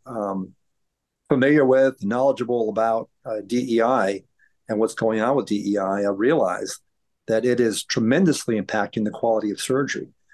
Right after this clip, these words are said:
And I, I know this because, uh, I don't think there's an exception, uh, to this, that I've had conversations with multiple surgeons of, of my generation. You know, I'm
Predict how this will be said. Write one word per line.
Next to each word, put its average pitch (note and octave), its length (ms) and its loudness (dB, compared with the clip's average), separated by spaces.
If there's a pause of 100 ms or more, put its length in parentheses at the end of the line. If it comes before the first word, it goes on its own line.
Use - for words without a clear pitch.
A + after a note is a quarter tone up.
(360)
And A#2 460 0
I, A#2 440 -2
I A2+ 140 -2
know C3+ 260 4
this G#2+ 360 0
because, A2 720 0
uh, G#2 340 -2 (720)
I C#3+ 100 4
don't F3 160 2
think D3 180 2
there's C3 220 2
an A#2 80 4
exception, - 720 -2 (840)
uh, A2 360 -2
to B2 160 0
this, A#2 280 2
that A#2 120 2
I've A#2 180 2
had A2+ 320 2
conversations C3 640 0
with G2 200 -4
multiple A#2 560 0
surgeons A2+ 580 -6
of, A2 300 -12 (100)
of G#2+ 160 -4
my A#2+ 220 2
generation. G#2+ 760 0
You G#2+ 100 -14
know, G2 120 -10
I'm G#2 320 -6